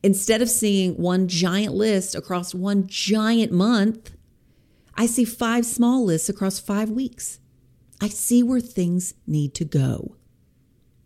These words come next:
Also, before we go to the final step, back to the holiday magic thing real quick.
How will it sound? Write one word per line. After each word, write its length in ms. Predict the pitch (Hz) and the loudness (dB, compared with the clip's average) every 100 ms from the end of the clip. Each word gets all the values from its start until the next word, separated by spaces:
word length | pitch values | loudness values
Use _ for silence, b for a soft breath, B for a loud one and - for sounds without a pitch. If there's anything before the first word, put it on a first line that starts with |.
| _ - B B | _ -20 B B
Also, 240 | 214 214 | -4 0
before 240 | 196 196 208 | 0 4 4
we 100 | 220 | 4
go 120 | 208 | 2
to 60 | |
the 60 | 202 | 0
final 280 | 196 180 175 | -2 -2 -2
step, 460 | - 143 135 - _ _ _ _ _ _ - | -2 -4 -4 -8 _ _ _ _ _ _ -10
back 260 | 160 208 208 | -4 -4 0
to 80 | |
the 100 | 196 | -2
holiday 280 | 208 175 160 | 0 2 2
magic 300 | 147 135 - | 2 0 -2
thing 160 | 127 120 | -2 0
real 100 | 120 | -2
quick. 260 | 113 - | -4 -8